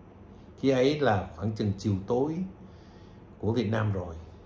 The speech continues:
Nhưng mà được các bản tin nói rõ hơn thì sáng ngày thứ Ba hai mươi lăm tháng tư. Quý khán thính giả biết sau khi bản tin này đưa ra thì Mỹ nói rằng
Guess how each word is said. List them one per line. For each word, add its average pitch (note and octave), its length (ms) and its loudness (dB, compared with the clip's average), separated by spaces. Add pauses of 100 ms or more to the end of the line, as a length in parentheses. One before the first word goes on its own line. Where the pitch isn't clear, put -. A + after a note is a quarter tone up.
(320)
Nhưng B2 340 4
mà F2+ 360 2
được G2 240 0
các - 200 -6
bản A2+ 340 -2
tin A#2+ 300 2
nói B2 200 2
rõ G#2 280 0
hơn A#2+ 380 8
thì G2 60 -4
sáng C#3+ 400 -4
ngày F2+ 340 0 (120)
thứ B2+ 100 -4
Ba A2 260 -2
hai G#2+ 180 -2
mươi A2 160 2
lăm G#2+ 220 4 (840)
tháng A2 160 -2
tư. G2+ 240 2 (2000)
Quý G3 160 8
khán G3 180 8
thính G3+ 120 8
giả B2+ 220 6
biết F3 180 4
sau E3 340 6
khi D#3 220 4
bản C3+ 260 2
tin D3+ 220 0
này G#2+ 220 4
đưa B2+ 240 2
ra A#2+ 380 2
thì G#2+ 100 2
Mỹ G2+ 280 2
nói C3+ 220 -2
rằng G2+ 300 -2